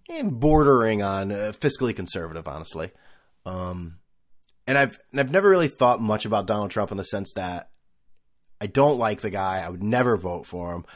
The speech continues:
I'm not gonna call all of his supporters idiots. I'm not gonna do something like that. People have their own reasons why they vote for Donald Trump. I'd say about twenty to thirty percent of the people that love Donald Trump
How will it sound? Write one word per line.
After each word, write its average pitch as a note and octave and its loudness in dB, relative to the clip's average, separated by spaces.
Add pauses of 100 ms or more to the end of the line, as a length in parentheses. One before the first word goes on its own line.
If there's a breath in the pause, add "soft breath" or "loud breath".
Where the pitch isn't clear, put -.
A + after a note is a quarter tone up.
(180 loud breath)
I'm G2+ -4
not B2+ 4
gonna B2+ -4
call G#2+ 0
all G2 0
of F#2+ -6
his F#2+ -10
supporters F#2+ -2
idiots. F#2 -8
I'm F2+ -8
not G#2 -2
gonna A2 -2
do F#2+ -8
something F#2 -8
like F2 -10
that. F2 -8 (300 loud breath)
People C3 0
have A#2+ 2
their A2+ 0
own A2+ 0
reasons F#2+ -4
why F#2 -6
they F#2 -6
vote F#2 -8
for G2+ -8
Donald F#2+ -6
Trump. G2+ -2
I'd C3+ 0
say F3+ 6
about C3+ 4
twenty A#2+ 0
to G#2+ -6
thirty G#2 -2
percent - 2
of F2+ -8
the E2+ -12
people F#2 -8
that E2+ -10
love E2+ -10
Donald G#2 -8
Trump A#2+ -4